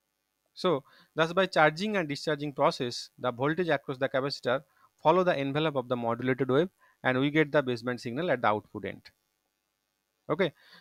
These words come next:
so this is the operation of the envelope detector. Here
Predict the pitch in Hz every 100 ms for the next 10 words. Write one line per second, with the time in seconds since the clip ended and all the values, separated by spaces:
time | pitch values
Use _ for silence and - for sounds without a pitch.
0 | _ 170 160 180 180 180 190 - - _
1 | - 139 185 175 185 156 135 147 196 -
2 | _ _ _ _ _ _ _ - 135 131
3 | 151 123 117 107 - - _ _ _ _
4 | _ _ _ _ _ _ _ _ _ _
5 | _ _ _ _ _ _ _ _ _ _
6 | _ 117 139